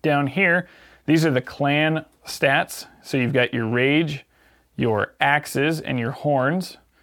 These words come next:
What the rage is, is at the start of every round, depending on where this tracker's at, you get to start the round with that meant, that much rage. What the axes do is when you win battles,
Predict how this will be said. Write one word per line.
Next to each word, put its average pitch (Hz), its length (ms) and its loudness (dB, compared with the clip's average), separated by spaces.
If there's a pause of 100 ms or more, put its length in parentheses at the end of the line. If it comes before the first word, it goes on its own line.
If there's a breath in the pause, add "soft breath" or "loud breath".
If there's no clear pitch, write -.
(160 soft breath)
What 135 180 -2
the 123 100 -2
rage 160 380 4
is, 147 280 2
is 139 240 -4 (220)
at 127 100 -2
the 120 60 -8
start 143 260 2
of 131 60 0
every 123 200 0
round, 139 440 2
depending 135 340 -2
on 123 180 0
where 123 180 2
this 123 200 -2
tracker's 117 500 -2
at, 107 300 -2 (420 soft breath)
you 139 180 4
get 135 200 2
to 117 80 -6
start 151 400 0
the 127 80 -4
round 117 240 -2
with 110 100 -8
that 101 240 2
meant, 101 240 -4
that 107 220 0
much 104 240 -6
rage. 113 460 -2 (680 soft breath)
What 131 160 0
the 120 140 2
axes 151 520 2
do 127 340 0 (100)
is 127 160 -2
when 131 160 0
you 123 120 2
win 143 360 2
battles, 147 680 0